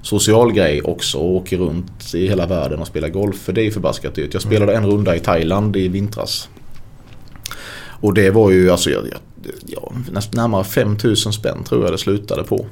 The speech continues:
Speaker 1: Med
Speaker 2: Oj.
Speaker 1: allt, allt mat.
Speaker 2: Med caddy och det då,
Speaker 1: Med
Speaker 2: eller?
Speaker 1: caddy och bil,
Speaker 2: Ja.
Speaker 1: och jag fick hyra klubb och det var, ja, avgift för att spela, och sen skulle man ju äta, och sen var det ju,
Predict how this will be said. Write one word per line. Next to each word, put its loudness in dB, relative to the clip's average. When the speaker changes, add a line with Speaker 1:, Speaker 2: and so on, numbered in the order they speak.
Speaker 1:
Med 0
Speaker 2:
Oj. 6
Speaker 1:
allt, 0
allt 2
mat. 2
Speaker 2:
Med 4
caddy 2
och 4
det 6
då, 4
Speaker 1:
Med 6
Speaker 2:
eller? 2
Speaker 1:
caddy 4
och 4
bil, 4
Speaker 2:
Ja. 2
Speaker 1:
och 4
jag -2
fick -4
hyra 2
klubb 0
och 2
det 2
var, 0
ja, 0
avgift 2
för -2
att -2
spela, 0
och -2
sen -4
skulle -4
man -2
ju -6
äta, -4
och -2
sen -2
var 0
det 0
ju, 0